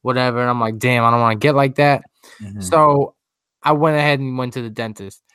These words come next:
Speaker 1: and turns out I only got one fucking cavity, bro. We out here.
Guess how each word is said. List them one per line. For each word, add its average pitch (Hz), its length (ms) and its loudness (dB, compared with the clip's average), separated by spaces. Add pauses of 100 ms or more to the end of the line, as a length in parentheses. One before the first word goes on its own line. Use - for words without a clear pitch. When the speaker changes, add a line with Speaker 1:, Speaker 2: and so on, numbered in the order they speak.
(520)
Speaker 1:
and 131 200 -2
turns 165 280 0
out 175 400 4 (180)
I 135 100 -2
only 139 200 2
got 123 200 2
one 135 200 0
fucking 131 320 -6
cavity, 107 400 -6
bro. 101 320 -10 (320)
We 135 140 -2
out 117 180 0
here. 107 260 -6